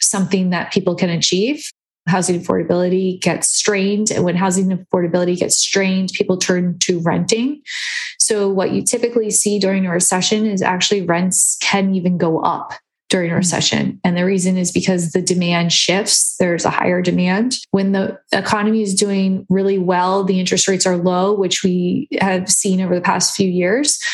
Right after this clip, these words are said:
Speaker 1: Housing affordability is greater, so people move out of the, their apartments more. They can afford to own a house. So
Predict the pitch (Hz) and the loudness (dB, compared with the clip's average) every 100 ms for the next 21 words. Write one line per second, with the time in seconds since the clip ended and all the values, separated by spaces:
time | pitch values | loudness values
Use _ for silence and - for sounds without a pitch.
0 | - - - - _ _ _ - 220 202 | -8 -12 -16 -20 _ _ _ -2 0 0
1 | 196 196 190 185 185 185 180 170 185 185 | 0 0 0 0 0 2 0 0 0 0
2 | 202 233 254 220 190 196 190 185 175 175 | 2 0 0 0 0 2 2 2 0 0
3 | 185 220 220 175 160 160 147 135 - - | 2 0 0 0 0 -2 0 0 -2 0
4 | 180 170 - - - - - - - - | 0 0 0 -2 -2 0 -2 -2 -2 -2
5 | 220 180 170 175 170 165 - 180 180 - | 0 0 0 0 0 0 0 0 0 -4
6 | - 175 - 190 180 180 180 - 175 175 | -4 -4 -2 0 0 0 0 0 0 2
7 | 170 165 - 208 202 180 185 180 190 - | 0 0 0 0 0 0 0 0 0 0
8 | 202 190 185 185 | 0 2 0 -2